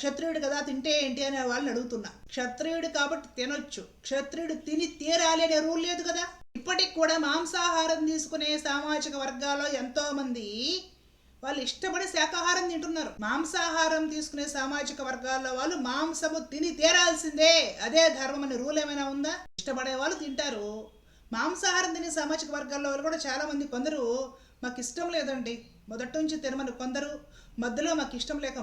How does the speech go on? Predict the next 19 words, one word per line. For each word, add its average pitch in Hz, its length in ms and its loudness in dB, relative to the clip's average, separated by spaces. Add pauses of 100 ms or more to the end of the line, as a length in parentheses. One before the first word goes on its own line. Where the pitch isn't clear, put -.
మానేసామని" 285 680 0 (100)
కొందరు, 269 320 -4 (160)
తినడం 330 400 2
లేదే. 302 260 2 (560)
కాబట్టి 320 340 4
క్షత్రియుడికి 320 720 -2
మాంసం 320 500 -2
తినడము 311 340 0 (180)
ధర్మము 311 560 2 (340)
అనేది 262 380 -2
రాంగ్. 220 240 -6 (160)
తినవచ్చు 359 720 4 (680)
అని 311 200 0
ఒక 320 160 -4
అవకాశం 349 480 6
అయితే 330 240 -2
ఇచ్చారు, 233 340 -4 (160)
తింటావా 370 560 6
తినవా 311 240 4